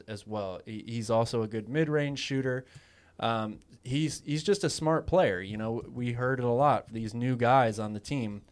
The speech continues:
high I Q guys. You saw that tonight from Trey Lyles. He, he knew, uh, how to pick apart this defense and where to take advantage and, and take opportun-,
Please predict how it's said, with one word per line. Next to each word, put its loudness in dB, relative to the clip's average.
high 4
I 2
Q -8
guys. -2
You -6
saw 4
that 2
tonight -8
from -8
Trey -2
Lyles. -6
He, -8
he -6
knew, 0
uh, 4
how 0
to 2
pick -6
apart 0
this -8
defense -4
and -8
where 4
to -2
take -2
advantage -2
and, -8
and -8
take -4
opportun-, -6